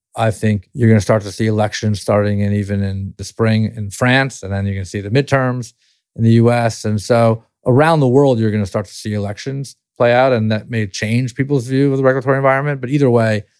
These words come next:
I think antitrust in many different ways is gonna be at the forefront, uh, for a while and will inform people's behaviors on the large cap M and A side for a while. But innovation's upon us. Scale is important.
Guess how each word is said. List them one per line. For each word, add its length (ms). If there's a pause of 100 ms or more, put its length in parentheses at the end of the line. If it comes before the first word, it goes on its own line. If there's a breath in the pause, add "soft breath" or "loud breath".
(160)
I 40
think 200
antitrust 840
in 160
many 200
different 320
ways 280
is 120
gonna 180
be 220
at 80
the 80
forefront, 520 (180)
uh, 320
for 160
a 40
while 280
and 140
will 160
inform 540
people's 300
behaviors 640 (580)
on 140
the 80
large 720
cap 440
M 120
and 100
A 80
side 460
for 120
a 40
while. 360 (220)
But 320 (340)
innovation's 540
upon 320
us. 300 (300)
Scale 720
is 160
important. 540